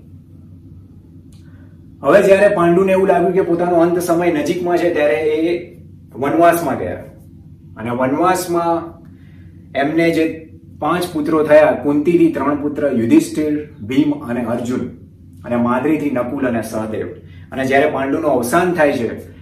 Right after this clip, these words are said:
ત્યારે માદ્રી એ ચિતામાં સાથે જઈને સતી થાય છે અને કુંતી પોતાના પાંચે પુત્રો લઈને હસ્તિનાપુર પાછી આવે છે. હવે બધી જે રાજકીય ખટપટો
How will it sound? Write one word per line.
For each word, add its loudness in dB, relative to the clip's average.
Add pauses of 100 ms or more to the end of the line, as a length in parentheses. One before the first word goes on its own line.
(280)
ત્યારે 4
માદ્રી 0 (360)
એ 0
ચિતામાં -4
સાથે -2
જઈને 0
સતી -4
થાય -6
છે -12 (840)
અને -6
કુંતી 0
પોતાના -4
પાંચે -2
પુત્રો -2
લઈને -4 (460)
હસ્તિનાપુર -6
પાછી -6
આવે -12
છે. -18 (1300)
હવે 6
બધી 2
જે 2
રાજકીય -2
ખટપટો -4